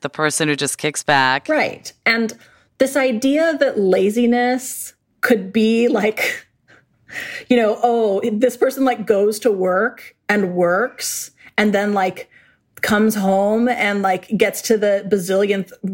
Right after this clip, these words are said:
Speaker 2: you know, video game level. Like, but then, like, suddenly when it comes to the laundry, they're lazy. Like, it doesn't work that way.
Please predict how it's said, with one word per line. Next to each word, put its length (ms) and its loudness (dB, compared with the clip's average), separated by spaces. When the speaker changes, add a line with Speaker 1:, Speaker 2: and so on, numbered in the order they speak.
Speaker 2:
you 100 2
know, 200 0
video 340 2
game 380 0
level. 560 0
Like, 240 0
but 120 2
then, 120 2
like, 160 -2
suddenly 560 0
when 140 2
it 100 -2
comes 240 0
to 60 -4
the 100 4
laundry, 400 2
they're 180 2
lazy. 480 -4
Like, 160 2
it 100 2
doesn't 300 0
work 300 0
that 240 -6
way. 120 -4